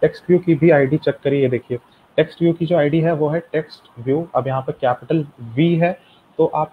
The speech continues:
हर चीज़ को small कर दीजिए so that confusion ना हो, ओके। क्योंकि हम जब code में इसे यूज़ करेंगे तो basically होना ये चाहिए कि confusion बिल्कुल नहीं होना चाहिए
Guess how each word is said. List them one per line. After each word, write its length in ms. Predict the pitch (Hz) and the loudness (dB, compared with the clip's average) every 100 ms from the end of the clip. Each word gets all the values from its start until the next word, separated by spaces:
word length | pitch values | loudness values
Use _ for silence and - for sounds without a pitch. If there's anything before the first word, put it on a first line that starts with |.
| - | -4
हर 120 | 156 | -4
चीज़ 260 | 151 170 - | -2 -6 -6
को 80 | 185 | -10
small 360 | - 135 147 | -6 -4 -2
कर 160 | 156 143 | -2 -4
दीजिए 260 | 135 135 | -6 -8
so 200 | 156 139 | -8 -8
that 220 | 131 139 139 _ _ 135 | -4 -4 -6 _ _ -8
confusion 460 | 123 - 127 151 | -8 -6 -4 -2
ना 120 | 156 | -4
हो, 140 | 135 156 | -6 -10
ओके। 2000 | - _ _ _ _ _ _ _ _ _ _ _ _ _ _ _ _ _ - 175 | -12 _ _ _ _ _ _ _ _ _ _ _ _ _ _ _ _ _ -6 -6
क्योंकि 560 | - _ _ 135 156 | -8 _ _ -10 -6
हम 120 | 156 | -6
जब 180 | 156 160 | -4 -4
code 240 | 139 143 156 | 2 2 4
में 120 | 170 | 0
इसे 180 | 165 170 | 0 0
यूज़ 300 | 147 160 - | 0 -2 -4
करेंगे 380 | 143 135 139 185 | -4 -2 -4 -6
तो 540 | - _ _ _ 143 | -8 _ _ _ -4
basically 500 | 131 135 151 165 165 | -2 -2 -4 -2 -2
होना 220 | 143 139 | -2 -2
ये 120 | 156 156 | -2 -2
चाहिए 440 | 143 131 139 175 - _ _ _ _ 185 | -4 -2 -2 -2 -8 _ _ _ _ -6
कि 120 | 202 - | -6 -2
confusion 440 | 156 151 165 196 180 | -4 0 0 2 2
बिल्कुल 260 | 165 165 | 2 2
नहीं 100 | 160 | 0
होना 160 | 139 131 | -2 -6
चाहिए 260 | 131 147 | -6 -6